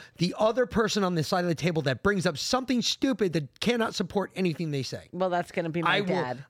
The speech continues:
Speaker 1: I will fucking destroy them.
Speaker 2: And that's
Speaker 1: because
Speaker 2: gonna be my dad because he's the only one there that's vaccinated besides you.
Speaker 1: No, I'm not.
Speaker 2: That's right, 'cause you haven't gotten your booster.
Speaker 1: Damn straight.
Speaker 2: Oh.
Speaker 1: I will level the,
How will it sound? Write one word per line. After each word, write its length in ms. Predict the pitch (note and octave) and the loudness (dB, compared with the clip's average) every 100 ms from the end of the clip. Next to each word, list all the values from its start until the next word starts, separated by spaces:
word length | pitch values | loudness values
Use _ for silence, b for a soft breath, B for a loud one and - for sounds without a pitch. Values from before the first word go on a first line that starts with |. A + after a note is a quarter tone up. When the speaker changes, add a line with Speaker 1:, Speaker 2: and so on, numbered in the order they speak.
| - | -4
Speaker 1:
I 160 | D3+ F#3 | 0 0
will 180 | E3+ C3 | 0 -6
fucking 540 | - - A#3+ G3 G3 | -8 -2 0 2 0
destroy 420 | E3 D3+ - C#3+ G#2+ | 0 -2 -4 -4 -4
them. 80 | C3+ | -4
Speaker 2:
And 160 | D#3+ | -2
that's 100 | D#3 | 0
Speaker 1:
because 220 | E3+ D#3+ G3 | 0 2 2
Speaker 2:
gonna 120 | E3+ | 2
be 120 | F#3+ | 2
my 200 | G#3 A3+ | 2 2
dad 380 | G#3 D4+ C#4+ G3+ | 2 2 0 0
because 360 | A3+ A#3 B3 | -2 0 0
he's 200 | A#3 C4 | 0 -2
the 140 | A3 C#4 | 2 2
only 240 | C#4+ D4 | 2 2
one 220 | C#4+ C#4+ | 0 2
there 200 | C#4 C#4+ | 2 2
that's 200 | C4+ B3+ | 0 0
vaccinated 680 | - C4+ - A#3 A3+ F#3 F3+ | 0 0 0 -2 0 0 0
besides 460 | E3+ - A3+ A3+ F#3+ | -2 0 0 0 0
you. 340 | A3 E3+ A#2+ b b b b - | 0 0 -2 b b b b 2
Speaker 1:
No, 220 | G#3 A#3 | 2 4
I'm 160 | F#3+ G3+ | 4 4
not. 280 | A3 - _ _ _ _ _ _ _ _ _ _ - | 2 -2 _ _ _ _ _ _ _ _ _ _ -6
Speaker 2:
That's 220 | D#3 - | -4 -2
right, 160 | D3+ B2+ | -2 -4
'cause 160 | C#3+ | -4
you 80 | E3 | -2
haven't 160 | D3 D3 | -2 -2
gotten 200 | A#2 C#3+ | -4 -6
your 80 | C#3 | -6
booster. 380 | D3+ - C#3+ C#3+ | -6 -6 -6 0
Speaker 1:
Damn 200 | D3 D3 | 2 2
straight. 360 | - F3+ D3+ - b b b b b b b b b b b b _ - | 0 0 -2 -6 b b b b b b b b b b b b _ -4
Speaker 2:
Oh. 840 | A#3 B3+ A#3 G3+ F#3 E3+ D#3+ D#3+ E3+ E3 B _ _ - | 0 2 2 2 2 2 2 0 -2 -8 B _ _ -4
Speaker 1:
I 200 | D3 E3+ | 2 2
will 200 | E3 E3 | 4 2
level 400 | C#3+ F3 F3 D#3 | 4 2 2 0
the, 120 | C#3 | -2